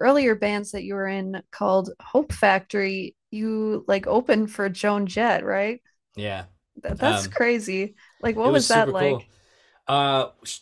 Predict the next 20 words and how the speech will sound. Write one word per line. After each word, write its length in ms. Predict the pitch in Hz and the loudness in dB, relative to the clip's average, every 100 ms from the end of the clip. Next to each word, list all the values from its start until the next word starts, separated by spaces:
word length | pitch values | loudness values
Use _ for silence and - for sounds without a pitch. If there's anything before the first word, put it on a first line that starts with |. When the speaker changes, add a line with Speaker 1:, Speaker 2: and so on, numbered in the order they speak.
| _ | _
Speaker 2:
she, 420 | - - - - | -6 -2 -2 -2
well, 140 | 131 135 | -6 -6
she 180 | - | -4
was 140 | 190 165 | -4 -4
so 200 | 165 143 | -2 -2
nice 400 | 123 127 123 - | -2 -4 -6 -8
to 180 | 120 104 | -6 -4
us 360 | 92 - - _ _ _ _ _ | -6 -8 -16 _ _ _ _ _
that 160 | 117 113 | -2 -2
it 80 | |
was 160 | 104 107 | -4 -4
a 40 | |
Speaker 1:
Yeah. 140 | 107 - | -2 0
Speaker 2:
real, 240 | 135 110 - _ | 0 -2 -10 _
a 100 | 113 | -10
real 220 | 117 135 | -4 -4
solid 440 | 117 - 117 117 104 | -4 -2 -2 -2 -4
lesson 320 | 107 - 110 | -6 -4 -6
in, 200 | 104 101 | -8 -8
like, 460 | 98 95 - - | -10 -12 -16 -20